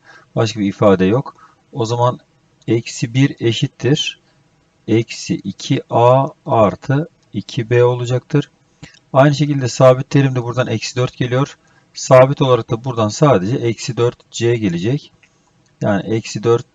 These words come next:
eşittir eksi dört C olacak. C de buradan, e, bir olarak bulunur.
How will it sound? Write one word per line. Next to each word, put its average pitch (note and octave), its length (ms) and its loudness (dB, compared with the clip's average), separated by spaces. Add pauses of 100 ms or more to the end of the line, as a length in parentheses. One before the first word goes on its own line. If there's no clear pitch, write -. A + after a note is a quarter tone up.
(240)
eşittir - 520 -6
eksi F2 460 -8
dört G#2+ 440 -6
C A#2+ 200 0
olacak. A#2 420 -2 (140)
C A#2 220 0
de G2+ 140 -2
buradan, G#2+ 380 -2 (600)
e, F#2+ 160 -6
bir B2+ 100 0
olarak A2 400 0
bulunur. A#2+ 260 -4